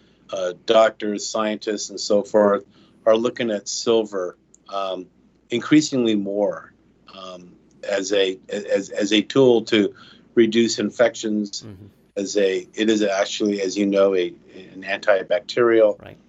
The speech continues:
Speaker 1: Um, it's incorporated, as you know, on, on bandages, on sprays,
Speaker 2: Mm-hmm.
Speaker 1: it's on E M T vehicles, um, throughout the United States and in other countries. Um, it's all through the hospital rooms.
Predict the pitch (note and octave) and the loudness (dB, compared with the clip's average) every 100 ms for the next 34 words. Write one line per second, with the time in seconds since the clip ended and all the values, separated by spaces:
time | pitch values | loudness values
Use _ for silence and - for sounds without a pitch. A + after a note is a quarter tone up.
0 | _ _ G2 F#2+ F2+ F2 - F#2+ - G2+ | _ _ -10 -8 -8 -10 -16 -10 -8 -4
1 | A2+ G#2+ - G2+ G2 F#2+ F#2 F2+ E2+ F#2+ | 0 0 0 -2 -2 -4 -6 -10 -8 -4
2 | F#2+ F#2+ F#2 F2 D#2+ - - - G2+ F2+ | 2 4 4 0 -8 -20 -20 -10 -6 -4
3 | - B2+ B2 A#2 A2 A2+ G#2 G2 F2 - | 2 4 6 2 0 -2 -2 -6 -6 -6
4 | - B2 A#2+ A2+ A2 A2 A2 G2 - - | 4 6 6 6 4 0 -6 -16 -20 -20
5 | F#2 F2 _ _ _ - A2+ A2+ G#2+ - | -20 -20 _ _ _ -10 -6 -4 -4 -6
6 | B2+ A#2+ A2+ A#2 _ A#2 A#2 A2+ A2+ A2+ | -6 -6 -8 -12 _ -2 -2 0 -2 2
7 | A2+ A2+ A2 - G2+ G2+ F#2+ - A2 A2+ | 4 2 -2 -12 -10 -10 -10 -4 2 2
8 | A#2 A2+ G#2+ G#2 - A2 A2 G#2 F#2+ F#2 | 2 -6 -6 -6 -8 -10 -8 -12 -16 -10
9 | - A2 G#2+ A2+ A2 A2 G#2 - _ _ | -4 -4 -4 -10 -10 -12 -12 -16 _ _
10 | _ - G2+ F#2+ F#2+ - B2+ B2 - B2+ | _ -8 -6 -6 -10 -2 4 4 4 -2
11 | G#2 - A2 - - A2 G#2+ G#2 G#2 G#2 | -4 -4 -6 -6 -8 -6 -4 -4 -4 -4
12 | G#2 | -8